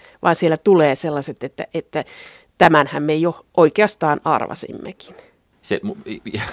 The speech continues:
Speaker 2: <laughs> so-, jo, jo, jo teoksen nimestä lähtien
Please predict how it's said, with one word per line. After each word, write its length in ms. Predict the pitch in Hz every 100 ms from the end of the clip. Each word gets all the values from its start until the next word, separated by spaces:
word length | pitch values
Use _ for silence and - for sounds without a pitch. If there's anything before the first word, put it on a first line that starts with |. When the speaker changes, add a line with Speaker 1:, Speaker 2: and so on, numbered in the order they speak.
| 123
Speaker 2:
<laughs> 280 | - 92 -
so-, 140 | 113 -
jo, 120 | 90 -
jo, 120 | 101
jo 160 | 85 101
teoksen 400 | 95 85 - 92
nimestä 380 | 95 90 -
lähtien 480 | 80 90 - 76 71